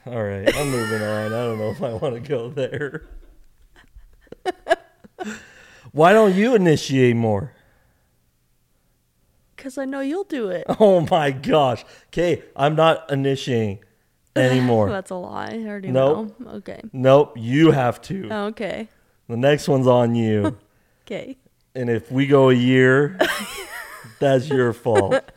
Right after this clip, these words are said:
Speaker 1: <laughs> Alrighty, next question.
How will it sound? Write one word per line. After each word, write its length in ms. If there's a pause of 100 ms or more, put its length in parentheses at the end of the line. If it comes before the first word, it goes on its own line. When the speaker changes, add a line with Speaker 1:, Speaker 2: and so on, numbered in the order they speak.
Speaker 1:
<laughs> 80 (2250)
Alrighty, 960
next 460
question. 1000